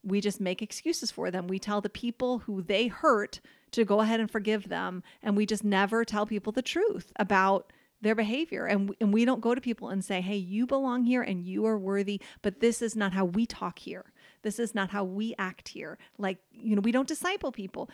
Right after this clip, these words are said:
The second is we emphasize doing for God over being with God. Just, yes, we're so anxious about saving our institutions that people show up and we put 'em to work. And that,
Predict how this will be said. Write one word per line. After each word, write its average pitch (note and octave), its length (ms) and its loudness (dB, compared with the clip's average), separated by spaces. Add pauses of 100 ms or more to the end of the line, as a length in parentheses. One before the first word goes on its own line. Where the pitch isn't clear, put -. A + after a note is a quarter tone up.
(160)
The G#3 80 -2
second A3+ 360 -2
is G#3 340 -2
we G#3 180 -4
emphasize F#3+ 600 0
doing G#3+ 420 4
for B3 160 -4
God A3 440 -2
over F#3 280 -2
being F3+ 400 -2
with A3 220 -2
God. A#3+ 420 -4 (340)
Just, - 340 -8
yes, F#3+ 540 -4
we're G3+ 120 -10
so - 420 0
anxious B3 340 -2
about - 200 -4
saving G#3+ 240 -2
our A3 80 -6
institutions A3 580 -6
that - 120 -6
people A3+ 220 -6
show F#3+ 280 -4
up A#3+ 160 -4
and G3 120 -4
we F#3+ 100 -4
put G#3 180 -4
'em G#3 80 -2
to F#3 80 -4
work. F3+ 340 -6 (560)
And G3 260 -2 (480)
that, F#3 340 -4